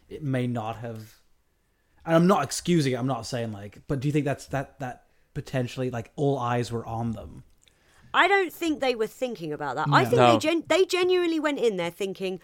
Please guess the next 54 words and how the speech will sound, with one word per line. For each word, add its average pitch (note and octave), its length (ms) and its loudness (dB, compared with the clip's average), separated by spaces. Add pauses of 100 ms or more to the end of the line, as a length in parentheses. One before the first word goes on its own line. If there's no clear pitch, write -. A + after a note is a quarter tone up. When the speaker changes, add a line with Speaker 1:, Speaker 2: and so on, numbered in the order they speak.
(240)
Speaker 2:
"What G#3+ 240 0
I G#3+ 40 0
am G3 200 -2
doing F3 300 -4
is D#3+ 160 -10
good." C3+ 260 -8 (160)
Speaker 1:
Yeah, C3+ 220 0
Speaker 3:
Yeah. C3+ 160 2
Speaker 1:
yeah, G#2+ 60 -8
yeah. - 180 -16 (160)
Speaker 3:
They C#3 140 0
thought C#3 340 -2
that, C3 200 -4
um, A2+ 360 -8
they B2 120 -6
thought C3 220 -6
they A#2+ 100 -4
were A2+ 120 -6
on A2 100 -6
the G#2+ 60 -8
side A2 260 -4
of G#2 140 -10
right. G#2 240 -6 (920)
Speaker 2:
Yeah. F3 160 -4
Speaker 1:
Yeah. A2+ 180 -8 (380)
Speaker 3:
It's, C#3+ 280 -4
it's D#3+ 180 -2
so D#3 720 2 (100)
strange C#3 460 0
to A#2+ 60 -10
me A#2 100 -2
that G#2+ 180 -10
they A2+ 120 -4
didn't, A2+ 720 -8 (600)
because B2+ 220 -4
they B2 80 2
Speaker 2:
Yeah. A#2+ 60 0
Speaker 3:
wouldn't B2+ 300 -6
understand A#2 580 -2
that, A2 180 -10
like, G#2+ 260 -4 (160)
the A#2+ 120 -10
way A2 220 -2
it - 120 -12
plays A#2+ 460 -6
to A#2+ 120 -8
attack - 600 -10 (180)
democracy A#2+ 480 -8
like C3 140 -2
that. C#3+ 160 -2
And B2 100 -4
this C3 140 -8
is B2 120 -8
why B2 600 -2